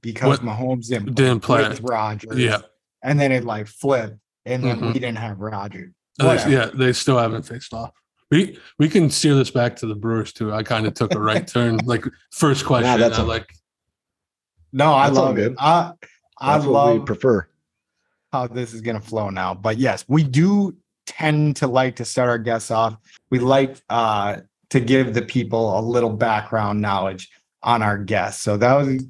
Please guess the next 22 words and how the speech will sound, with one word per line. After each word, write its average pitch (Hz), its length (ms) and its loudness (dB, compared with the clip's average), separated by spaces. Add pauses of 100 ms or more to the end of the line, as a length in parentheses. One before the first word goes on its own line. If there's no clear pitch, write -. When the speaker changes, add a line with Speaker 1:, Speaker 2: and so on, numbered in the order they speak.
Speaker 1:
the, 120 420 4
your 120 260 4
little 139 300 4
bit 147 140 2
of 131 80 0
background 135 500 2
knowledge, 127 380 0
but 113 100 -4
now 113 220 0
we 113 100 0
like 110 200 0
to 104 80 -6
find 104 300 0
out 95 320 -2
some 107 200 -4
shit - 240 -4
about 78 420 -8
you. 55 140 -16 (380)
So 104 180 0
first 143 380 0
question 131 380 0
up, 101 280 -4